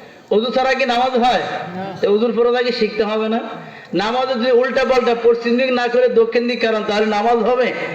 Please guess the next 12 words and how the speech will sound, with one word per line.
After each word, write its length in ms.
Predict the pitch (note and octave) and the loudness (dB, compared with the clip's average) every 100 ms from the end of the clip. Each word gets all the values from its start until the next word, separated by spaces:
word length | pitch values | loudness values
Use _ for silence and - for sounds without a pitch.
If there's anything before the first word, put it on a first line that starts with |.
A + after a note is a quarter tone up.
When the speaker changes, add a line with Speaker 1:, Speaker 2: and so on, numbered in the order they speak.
| - | -6
Speaker 1:
তাহলে 240 | G3 G#3 A#3 | -2 2 2
ওই 60 | |
সিস্টেমগুলো 560 | A3+ G#3+ - A#3+ A#3+ A#3+ | 2 0 0 0 2 0
শিখতে 360 | A#3 A#3 - A3+ | 0 -2 0 0
হবে 240 | A3+ B3 | 0 -2
না। 120 | C#4 D4 C#4+ - | -4 -6 -8 -10
শিখবেন 480 | - B3 A#3+ C4 C#4 | -4 -2 0 -2 0
কোথা 280 | B3+ A#3+ A3 - | 0 0 -2 -2
থেকে? 200 | A3 G3+ | -2 0
দিনই 440 | E3+ G3 C4 B3+ | 0 -2 0 2
মজলিস 520 | A3 F#3 F3 F#3+ B3 - | 4 4 2 0 -2 -2
থেকে। 260 | C3+ A#2 | -4 -4